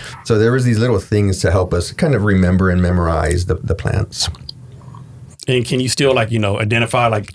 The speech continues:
Speaker 2: every plant there is pretty much?
Speaker 1: Um, I,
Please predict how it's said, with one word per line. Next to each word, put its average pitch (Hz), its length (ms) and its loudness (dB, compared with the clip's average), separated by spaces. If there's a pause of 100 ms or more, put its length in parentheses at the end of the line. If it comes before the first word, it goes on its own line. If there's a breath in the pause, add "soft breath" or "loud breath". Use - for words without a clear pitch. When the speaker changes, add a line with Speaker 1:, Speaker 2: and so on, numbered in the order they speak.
(180)
Speaker 2:
every 120 240 0
plant 123 240 -2
there 120 180 0
is 127 180 0
pretty 123 220 -2
much? 120 220 -2 (200)
Speaker 1:
Um, 156 640 0 (280)
I, 120 260 0